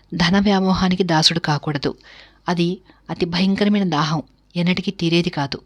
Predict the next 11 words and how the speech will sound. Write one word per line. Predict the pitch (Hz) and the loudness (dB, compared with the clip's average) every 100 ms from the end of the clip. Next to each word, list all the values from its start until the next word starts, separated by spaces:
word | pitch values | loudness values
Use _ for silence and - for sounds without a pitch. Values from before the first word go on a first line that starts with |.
| _ _ _ - - - _ - - - - - _ - 180 | _ _ _ -20 -20 -20 _ -20 -20 -20 -20 -20 _ -14 -2
దీని | 180 165 | 0 2
రెండో | 156 156 165 | 0 0 -2
భాగం, | 165 160 214 302 - - - - - - - _ - | -2 -2 -2 -6 -10 -20 -20 -20 -20 -20 -20 _ -14
ఆ, | - 151 147 143 - _ 170 | -6 -4 -2 -4 -8 _ -2
ఇంకొక | 139 147 | -2 0
వీడియోలో | 147 143 135 | 0 0 -2
చూద్దాం. | 131 135 139 226 - - - - - - | -4 -6 -6 -8 -10 -20 -20 -20 -16 -10
ఒక | 185 190 | -4 -2
నిజాయితీపరుడు | 180 165 185 190 190 180 156 147 - _ _ _ - - - - | 0 0 0 0 -2 -2 -2 -4 -6 _ _ _ -20 -20 -10 -4
పరాయి | 180 196 208 | -2 0 2
సొమ్ముని, | - 180 185 190 160 | 2 2 2 0 0